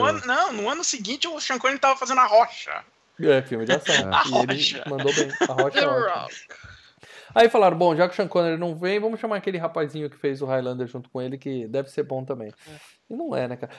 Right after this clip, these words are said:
Speaker 3: Quando o maior nome do filme é Christopher Lambert, você já sabe que o filme não tem muita
Speaker 2: Lá vem
Speaker 3: bala na
Speaker 2: Kaki.
Speaker 3: agulha, né?
Speaker 2: Cara,
Speaker 4: Já
Speaker 2: e eu
Speaker 4: sabe
Speaker 2: tava
Speaker 4: que o filme
Speaker 2: vendo
Speaker 4: vai ser, ó.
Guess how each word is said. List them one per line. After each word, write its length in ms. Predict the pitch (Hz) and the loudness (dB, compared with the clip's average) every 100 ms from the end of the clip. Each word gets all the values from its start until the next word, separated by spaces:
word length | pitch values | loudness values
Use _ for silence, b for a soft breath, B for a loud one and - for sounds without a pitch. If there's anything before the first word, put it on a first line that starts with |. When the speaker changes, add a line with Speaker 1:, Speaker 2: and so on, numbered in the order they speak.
| B | B
Speaker 3:
Quando 200 | 285 311 | 0 2
o 40 | |
maior 260 | 285 262 302 | 2 2 2
nome 260 | 285 226 | 0 0
do 120 | 185 190 | -2 -4
filme 300 | - 165 156 | -6 -4 -4
é 40 | |
Christopher 540 | - 220 214 226 185 | -4 -6 -6 -4 0
Lambert, 400 | 143 147 170 170 | 2 0 0 -4
você 120 | 165 175 | -6 -6
já 120 | 180 | -6
sabe 320 | 165 175 170 | -4 -6 -6
que 120 | 170 170 | -8 -12
o 40 | |
filme 240 | - 175 | -12 -10
não 140 | 170 160 | -8 -8
tem 140 | 180 | -8
muita 180 | 185 143 | -6 -2
Speaker 2:
Lá 120 | 143 131 | 0 -2
vem 140 | 151 | -4
Speaker 3:
bala 220 | 120 123 | -4 -4
na 80 | 127 | -2
Speaker 2:
Kaki. 320 | 131 117 95 | -4 -6 -10
Speaker 3:
agulha, 460 | 110 131 135 123 117 | -10 -10 -8 -8 -8
né? 280 | 131 143 135 | -8 -8 -6
Speaker 2:
Cara, 240 | 202 320 233 | 0 2 2
Speaker 4:
Já 80 | 220 | -2
Speaker 2:
e 40 | |
eu 40 | 170 | -2
Speaker 4:
sabe 220 | 226 226 | 0 -2
Speaker 2:
tava 80 | 269 | -2
Speaker 4:
que 140 | 285 | -8
o 40 | 262 | -6
filme 280 | 262 269 262 | -8 -6 -4
Speaker 2:
vendo 100 | 233 | -2
Speaker 4:
vai 180 | 240 | -2
ser, 320 | - - 247 233 | -4 -12 -10 -8
ó. 320 | 254 269 | -6 -6